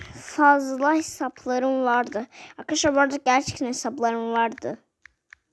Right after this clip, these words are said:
Vardı. Eskiden. Eskiden. Gerçekten eskiden vardı.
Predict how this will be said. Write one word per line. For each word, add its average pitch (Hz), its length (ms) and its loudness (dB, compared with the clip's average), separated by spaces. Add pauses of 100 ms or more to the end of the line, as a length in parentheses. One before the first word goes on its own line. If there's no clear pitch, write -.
(1500)
Vardı. 220 880 -4 (1500)
Eskiden. 220 800 -2 (1700)
Eskiden. - 760 -10 (340)
Gerçekten 277 320 4
eskiden 247 460 2
vardı. 214 260 -8